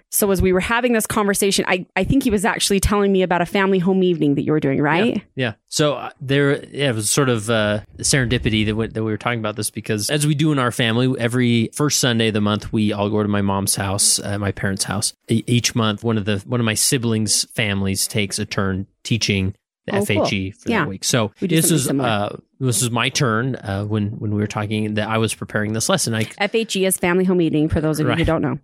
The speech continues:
Speaker 2: Yeah. So I was preparing this lesson of what I would say to not only my family, but to my nieces and nephews
Speaker 1: Oh,
Speaker 2: and
Speaker 1: cool.
Speaker 2: my siblings and all that. And
Speaker 1: Yeah.
Speaker 2: so I thought, you know, I just had a, a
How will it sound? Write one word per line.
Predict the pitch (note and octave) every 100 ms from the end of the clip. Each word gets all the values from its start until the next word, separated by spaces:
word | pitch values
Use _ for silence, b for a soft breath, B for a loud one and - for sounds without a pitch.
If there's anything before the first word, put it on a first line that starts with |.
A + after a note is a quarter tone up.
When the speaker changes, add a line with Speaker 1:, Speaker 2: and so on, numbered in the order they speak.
| -
Speaker 2:
Yeah. | F3+ D3+ _ _ _ -
So | - D#3
I | C3+
was | C#3 D#3 A2+
preparing | - C3+ D#3 C#3 C3
this | A#2+ B2+
lesson | A#2 C3+
of | A2+
what | A#2
I | A2+
would | A2
say | - A#2 G#2+
to | G#2+
not | A2 G#2+
only | G#2
my | A2 B2
family, | - G#2+ A2+
but | G#2+ A2 -
to | A#2 G#2+
my | G2 F#2+ F#2+ G2
nieces | A2 A#2 B2 A2+ A#2
and | G#2
nephews | C#3 F#3 F3+ E3+ D#3+ C3+ A2
Speaker 1:
Oh, |
Speaker 2:
and | G2+
Speaker 1:
cool. | C#3
Speaker 2:
my | F#2+
siblings | - E3 C3+ B2+ G#2+
and |
all | G#2+
that. | G#2+ G#2
And |
Speaker 1:
Yeah. | D#3
Speaker 2:
so | D3 A#2+
I | A#2
thought, | - A#2 A2 _ _ _ _ -
you | D3
know, | C#3+ C3+
I | B2+
just | B2 B2+
had | C3 A2
a, | G#2
a | G#2+